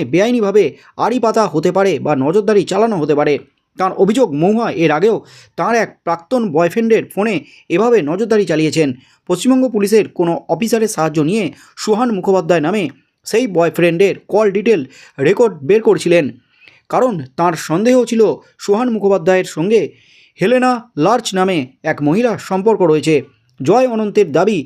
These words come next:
সেই কল ডিটেলস রেকর্ড তাকে WhatsApp-এ শেয়ার করেছিলেন মহুয়া। সেই সব WhatsApp চ্যাটের স্ক্রিনশটও সিবিআইয়ের কাছে পেশ করেছেন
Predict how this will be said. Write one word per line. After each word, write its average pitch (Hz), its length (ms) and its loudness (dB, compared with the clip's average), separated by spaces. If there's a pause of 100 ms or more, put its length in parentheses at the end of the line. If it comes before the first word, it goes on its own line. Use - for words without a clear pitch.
(220)
সেই 254 240 -2
কল 208 260 0
ডিটেলস 175 380 0 (240)
রেকর্ড 175 300 0 (340)
তাকে 156 220 -2
WhatsApp-এ 175 500 0
শেয়ার 196 260 0
করেছিলেন 220 400 2 (100)
মহুয়া। 147 300 0 (320)
সেই 208 220 -2
সব 254 120 2 (100)
WhatsApp 190 400 0
চ্যাটের 170 240 0
স্ক্রিনশটও 170 640 0 (300)
সিবিআইয়ের 156 420 0
কাছে 185 160 2 (160)
পেশ 196 140 2
করেছেন 247 340 0